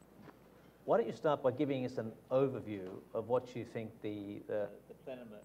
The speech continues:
achieved? There's already a lot of, uh, d-, d-, d-, there's already a lot of debate about that.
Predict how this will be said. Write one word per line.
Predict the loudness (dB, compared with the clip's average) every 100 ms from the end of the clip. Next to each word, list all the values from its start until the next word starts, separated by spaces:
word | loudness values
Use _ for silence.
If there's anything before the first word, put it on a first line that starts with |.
| -18
achieved? | -20 -18 -16 -16 -18 -16
There's | -10
already | -8 -8
a | -8
lot | -10 -12 -18 -20 -16 -4
of, | -2
uh, | -2 -10 -20 -20 -20 -20 2
d-, | 4 4 2
d-, | 0
d-, | 0 -4 -16 -18 -20 -20 -16
there's | -16 -6 0
already | 2
a | 6
lot | 4
of | 2 -8 -18 -20 -12 -6
debate | 4 4 4
about | 0 -2 -2
that. | -2 -4